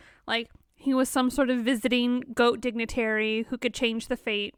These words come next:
of our people with his little bearded chin and his little hooves. And then when the Cubs won Game Five,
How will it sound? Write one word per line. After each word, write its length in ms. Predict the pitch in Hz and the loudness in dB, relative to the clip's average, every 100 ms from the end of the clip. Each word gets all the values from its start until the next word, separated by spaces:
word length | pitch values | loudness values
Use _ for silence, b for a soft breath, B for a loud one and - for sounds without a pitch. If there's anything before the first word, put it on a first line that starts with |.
| - | -8
of 120 | 226 | 0
our 140 | 220 | 0
people 640 | 220 208 208 208 202 208 - | 0 -8 -6 -4 -4 -6 -8
with 180 | 214 - | -14 -12
his 240 | 214 220 | -12 -10
little 200 | 214 214 | -10 -10
bearded 400 | 202 226 220 220 | -10 -10 -8 -10
chin 320 | - 262 233 220 | -8 -8 -8 -10
and 120 | 226 | -12
his 140 | 226 | -10
little 220 | 202 262 | -6 -6
hooves. 760 | 240 277 254 226 233 - - - _ _ _ _ _ _ _ _ _ | -2 -2 0 -4 -8 -8 -12 -12 _ _ _ _ _ _ _ _ _
And 200 | 247 262 | -2 0
then 180 | 294 320 | 4 4
when 120 | 320 | 4
the 80 | 269 | 2
Cubs 520 | - - 339 392 349 | -4 -4 0 0 0
won 380 | 294 311 330 320 | 2 4 6 4
Game 260 | 277 277 277 | 2 2 0
Five, 640 | - 196 - - - - | 0 -6 -6 -14 -16 -20